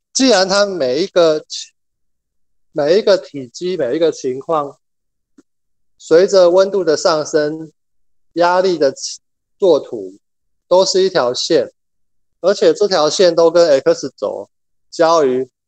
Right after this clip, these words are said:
负二七三点一五度 C。那为了方便呢，我们干脆把，把零点，呃，设在这个负二七三点一五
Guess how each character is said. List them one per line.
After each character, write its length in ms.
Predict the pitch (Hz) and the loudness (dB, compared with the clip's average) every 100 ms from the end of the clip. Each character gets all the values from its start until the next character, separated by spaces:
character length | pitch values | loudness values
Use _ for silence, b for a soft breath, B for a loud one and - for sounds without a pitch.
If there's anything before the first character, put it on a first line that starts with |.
| _ _ | _ _
负 200 | 185 175 | 0 2
二 80 | 160 | 2
七 200 | 165 160 | -2 -6
三 240 | 156 151 | -2 -2
点 180 | 156 117 127 | -2 -6 -6
一 80 | |
五 160 | 143 110 - | -6 -8 -10
度 160 | 127 | -10
C。 400 | 120 - 120 117 117 _ _ _ _ _ - | -10 -8 -8 -8 -12 _ _ _ _ _ -4
那 260 | 226 214 | -2 0
为 200 | 170 226 | 2 4
了 120 | 185 | 4
方 300 | 165 180 185 | 2 0 -2
便 280 | 185 196 175 143 | -2 2 2 0
呢， 240 | 127 127 _ _ _ _ | -4 -6 _ _ _ _
我 100 | 127 | -10
们 220 | 123 143 | -6 -6
干 220 | 151 180 185 | -2 -2 0
脆 200 | 196 175 | 0 0
把， 380 | 143 110 107 - _ _ _ _ _ _ _ _ _ _ _ _ _ _ _ _ _ _ _ _ | 0 -4 -6 -16 _ _ _ _ _ _ _ _ _ _ _ _ _ _ _ _ _ _ _ _
把 340 | 147 127 117 120 _ | -2 -2 -2 -6 _
零 280 | - 143 165 | -10 -8 -6
点， 220 | 185 135 - _ _ _ | -2 -2 -2 _ _ _
呃， 120 | 113 | -18
设 260 | - 185 156 | -4 0 2
在 220 | 165 151 | 2 0
这 160 | 147 151 | -2 -4
个 320 | 127 117 - _ _ _ _ _ | -2 -4 -10 _ _ _ _ _
负 240 | _ - 175 | _ -2 0
二 100 | 160 | 2
七 160 | 165 | -2
三 240 | 156 151 143 | -4 -4 -4
点 160 | 123 - | -8 -8
一 160 | 131 | -8
五 160 | 131 | -8